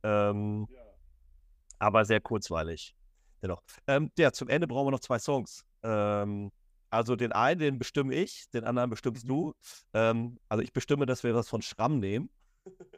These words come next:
Speaker 2: Geil. Ey, mega. Das ist supergeil. Supergeil. Supergeil.
Speaker 1: Und, und der andere, das soll dann wieder einer von dir und deiner Live-Platte sein. Ähm, such dir einen aus.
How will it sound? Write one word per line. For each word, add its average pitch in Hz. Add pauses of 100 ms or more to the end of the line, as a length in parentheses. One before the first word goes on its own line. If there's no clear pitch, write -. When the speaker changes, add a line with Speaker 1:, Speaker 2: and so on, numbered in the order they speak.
(260)
Speaker 2:
Geil. 143
Ey, 165
mega. 196
Das -
ist 208
supergeil. 135 (280)
Supergeil. 156 (500)
Supergeil. -
Speaker 1:
Und, 135 (260)
und 123
der 120
andere, 151
das 127
soll 131
dann 120
wieder 120
einer 113
von 104
dir 123
und 110
deiner 107
Live-Platte 123
sein. 127
Ähm, 107 (1040)
such 107
dir 95
einen 90
aus. 85